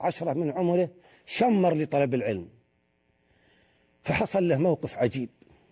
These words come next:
كانت أمه تخزن على ملابسه إذا خلعها في الليل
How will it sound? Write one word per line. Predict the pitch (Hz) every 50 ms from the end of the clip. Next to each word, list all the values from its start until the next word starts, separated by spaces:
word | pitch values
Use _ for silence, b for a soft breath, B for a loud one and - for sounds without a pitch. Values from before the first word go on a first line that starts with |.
| _ _ _ _ _ _ _ B B B B B B B B -
كانت | - 220 226 226 180 -
أمه | - - - 240 220 208 214 190 139 - - _ _ _ _ _ _ b b b b b b b b b b b _ -
تخزن | - 247 - - - 131 135 175 175 160 139
على | 117 147 170 175 160
ملابسه | 165 165 170 196 190 160 117 - 147 131
إذا | 143 151 143 151
خلعها | - - 151 175 196 - - - 160
في | - -
الليل | 160 156 156 165 170 180 180